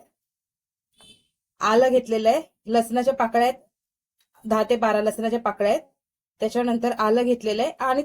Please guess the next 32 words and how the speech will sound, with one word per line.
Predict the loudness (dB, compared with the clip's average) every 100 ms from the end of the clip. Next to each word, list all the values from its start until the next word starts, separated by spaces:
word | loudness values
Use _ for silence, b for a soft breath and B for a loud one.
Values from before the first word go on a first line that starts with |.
| 2
थोडंसं | 6 6 4 2
खोबरं | 4 4 2
घेतलेलं | 0 -2 -2
आहे, | -2 -4 -10 _
एकदम | -8 -2 -2 -2 -8 _ _ _ _ _ _ _ _ _ _ _ _ _ _ -2
वन | 0 2
फोर्थ | 2 0
कप | 2 2 4
एवढं | 2 0
खोबरं | 0 2 2
घेतलंय. | 2 -2 -2
खोबरं | 0 4
यामध्ये | 4 2 0
मी | 0
जास्त | 0 0 0
वापरणार | 2 2 2 0
नाहीये. | -2 -2 -4 -6 B B -20 _ _ -12 -8
आणि | -4 0 0 -2 -6 -10 -20 _
टोमॅटो | 2 4 2
घेतलेले | 2 2 0 0
आहेत | 0
दोन, | 4 6 4 -2 _ _ _ _ -2
चांगले | 0 0
एकदम, | 0 -2 -4
त्याला | -4 -2 0 0 -4 _ _ _ 0
हवं | 0 2
तर | 0
प्युरी | 2 0
पण | 2 2
करून | 2 2 2
घेऊ | 2 2
शकता, | 0 -2 -2 -2